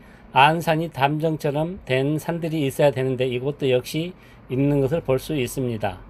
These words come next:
혈토를 보고 있습니다. 혈토는 비석비토가 되어야 진정한 혈토라고 볼 수 있는데 비석비토는 돌도 아니고 흙도 아니면서 윤기가 있으면서 적당한 습도와 적당한 온도와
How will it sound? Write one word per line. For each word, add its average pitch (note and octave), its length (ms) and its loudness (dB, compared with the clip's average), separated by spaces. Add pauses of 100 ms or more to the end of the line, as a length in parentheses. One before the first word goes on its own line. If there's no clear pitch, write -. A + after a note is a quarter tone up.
(1300)
혈토를 F3+ 480 4
보고 D3+ 320 2
있습니다. C3+ 640 0 (440)
혈토는 F3+ 580 2
비석비토가 D#3+ 880 0
되어야 C#3 380 4
진정한 D#3 680 0
혈토라고 D3 480 0
볼 C3+ 180 0
수 - 140 -4
있는데 B2 560 0 (460)
비석비토는 D#3+ 840 0
돌도 D3+ 380 4
아니고 C#3 440 0 (220)
흙도 F3+ 380 2
아니면서 D3 640 2
윤기가 D#3 400 0
있으면서 C3 640 0 (360)
적당한 E3 840 2
습도와 D#3 580 2
적당한 D3 560 2
온도와 C#3+ 540 2